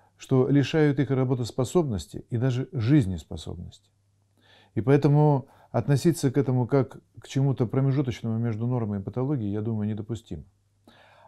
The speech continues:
А вот это промежуточное положение неврозов, оно вызвано именно тем, что психиатрия не знает природу этого заболевания.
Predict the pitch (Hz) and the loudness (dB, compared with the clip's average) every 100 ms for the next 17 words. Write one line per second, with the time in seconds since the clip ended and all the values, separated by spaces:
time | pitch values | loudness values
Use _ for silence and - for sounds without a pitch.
0 | _ 107 123 151 165 160 139 131 143 156 | _ 2 4 4 6 8 6 4 4 4
1 | 156 147 117 139 131 143 151 151 185 156 | 4 2 -2 -2 2 4 4 4 4 4
2 | 127 127 123 113 92 113 123 123 127 127 | 0 0 0 0 -2 -2 -2 0 -2 0
3 | 120 123 127 123 120 151 147 - 127 120 | -2 -4 -4 -2 -2 -2 -2 -2 -2 0
4 | 113 107 - 107 127 127 135 117 123 120 | 0 -2 -8 -4 -4 -2 0 0 0 -2
5 | 131 127 87 78 98 98 85 82 - _ | -2 -2 -4 -6 -6 -6 -6 -10 -16 _
6 | _ _ 98 95 87 90 87 87 82 80 | _ _ -8 -6 -6 -6 -6 -6 -8 -12